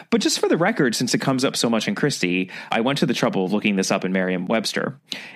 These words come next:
And adenoidal is exhibiting the characteristics such as snoring,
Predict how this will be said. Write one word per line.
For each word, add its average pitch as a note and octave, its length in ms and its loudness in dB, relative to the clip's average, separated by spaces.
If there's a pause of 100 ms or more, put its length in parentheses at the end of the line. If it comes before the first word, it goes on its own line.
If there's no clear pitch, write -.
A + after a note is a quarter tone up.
And A2 500 2 (180)
adenoidal D3 960 2
is G2+ 520 2
exhibiting B2+ 400 2
the C#3+ 80 2
characteristics A2 720 0
such - 140 -2
as G#2 100 0
snoring, C3 640 2